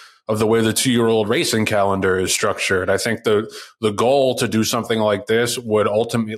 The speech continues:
ultimately be to push back the start of horses' careers. And I just don't think that that's something,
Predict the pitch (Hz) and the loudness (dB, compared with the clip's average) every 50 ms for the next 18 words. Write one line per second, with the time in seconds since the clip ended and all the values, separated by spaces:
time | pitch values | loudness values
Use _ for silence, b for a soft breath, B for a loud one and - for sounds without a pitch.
0 | - _ 123 131 147 143 143 135 131 123 127 127 123 110 101 107 110 110 107 104 | -8 _ -2 -2 0 0 0 -2 0 0 0 0 -2 -2 0 0 0 2 2 0
1 | 101 98 - - 107 - _ - 117 110 - - - 110 107 104 104 101 101 - | 0 -2 -4 -6 -8 -6 _ -2 -2 -2 -2 -2 0 0 2 2 2 2 0 -4
2 | - b b b b _ _ _ 113 95 - - - 123 113 107 104 98 92 104 | -10 b b b b _ _ _ -4 -2 -2 -2 -2 0 2 2 2 2 2 2
3 | 104 101 - - 95 92 87 - - 104 95 104 101 92 87 85 90 - - 104 | 0 2 2 0 0 -2 -2 -2 -2 0 0 2 2 0 0 -2 -4 -8 -8 -6
4 | 98 104 107 101 107 104 - - 110 107 - 113 107 - - 101 - - 107 104 | -2 -2 -2 0 -2 -2 -2 -2 -2 -2 -2 -4 -4 -4 -6 -6 -4 -2 -2 -2
5 | - - 113 107 101 95 104 98 95 95 95 | -2 -2 -2 -2 -2 -2 -4 -2 -2 -2 -4